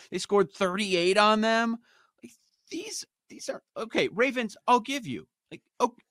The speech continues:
yeah, I'll give you a mulligan on that. Like, that's the Ravens. That's an elite team. That's what, a Super Bowl contender.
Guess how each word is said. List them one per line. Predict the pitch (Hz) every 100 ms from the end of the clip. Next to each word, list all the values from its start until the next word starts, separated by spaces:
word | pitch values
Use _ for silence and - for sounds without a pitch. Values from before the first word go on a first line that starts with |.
| _ - _ -
yeah, | 269 127
I'll | 123
give | 254 196
you | 151
a |
mulligan | 107 104 110 104
on | 95
that. | 98 139 220
Like, | 220
that's | 233 -
the | 240
Ravens. | 277 349 113
That's | 165 -
an | 196
elite | 226 220
team. | 370 262
That's | - -
what, | 175
a | 151 135
Super | - 226 269
Bowl | 220 208
contender. | - 220 285 269 98